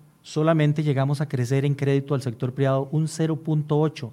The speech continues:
nada, no creció absolutamente nada. Sí hubo un recambio entre monedas, entre otras cosas porque, eh,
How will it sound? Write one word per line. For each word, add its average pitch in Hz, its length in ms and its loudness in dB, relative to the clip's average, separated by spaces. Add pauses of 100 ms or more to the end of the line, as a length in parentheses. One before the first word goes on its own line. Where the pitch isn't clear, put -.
nada, 139 480 0
no 127 140 -4
creció 156 340 -2
absolutamente 127 840 -6
nada. 101 200 -16 (360)
Sí 160 260 2
hubo 170 180 8
un 185 140 8
recambio 190 480 6
entre 185 220 2
monedas, 185 520 4 (400)
entre 139 280 2
otras 160 280 2
cosas 170 400 2
porque, 180 520 2 (440)
eh, 147 420 4